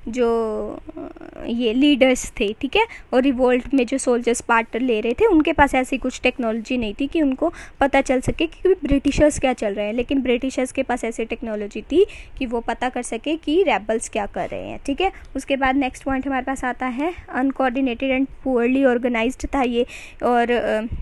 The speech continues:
principal rebel leaders जो है यही है, नाना साहिब, तांत्या तोबे, कुंवर सिंह, अ, लक्ष्मीबाई, और, अ,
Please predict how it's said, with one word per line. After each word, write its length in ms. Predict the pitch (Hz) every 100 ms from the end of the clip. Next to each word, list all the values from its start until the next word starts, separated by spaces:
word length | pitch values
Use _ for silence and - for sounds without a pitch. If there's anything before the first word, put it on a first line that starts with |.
| - - - - - - - - -
principal 540 | 285 285 277 302 311 302
rebel 320 | 277 240 277
leaders 500 | 285 269 254 269 -
जो 80 | 277
है 300 | 269 262 269 - -
यही 240 | 262 262 285
है, 100 | 269
नाना 320 | 247 240 269
साहिब, 240 | 277 262
तांत्या 300 | 262 240 240
तोबे, 280 | 247 240 269
कुंवर 440 | - 254 247 240
सिंह, 380 | 247 - 240 240
अ, 280 | 240 - 226
लक्ष्मीबाई, 840 | 254 247 - 269 254 240 233 247 - - - -
और, 340 | 233 233 233
अ, 380 | 226 - -